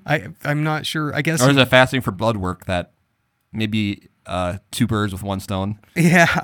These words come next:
Speaker 1: good question. I assume by religious fasting, he's meaning that,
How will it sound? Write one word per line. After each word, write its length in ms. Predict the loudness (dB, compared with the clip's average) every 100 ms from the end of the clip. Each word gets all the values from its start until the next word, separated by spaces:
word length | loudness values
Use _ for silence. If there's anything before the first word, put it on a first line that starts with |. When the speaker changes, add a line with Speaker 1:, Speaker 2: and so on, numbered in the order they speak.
| 0 4 4 4
Speaker 1:
good 80 | 0
question. 500 | 2 0 0 -6 -6 _ -20 _ _
I 80 | 0
assume 360 | 0 2 2 4
by 100 | 2
religious 440 | 2 0 0 -2
fasting, 440 | -2 -2 -2 -6 -4
he's 200 | -6 -2
meaning 380 | -2 -2 -2 -4
that, 220 | -6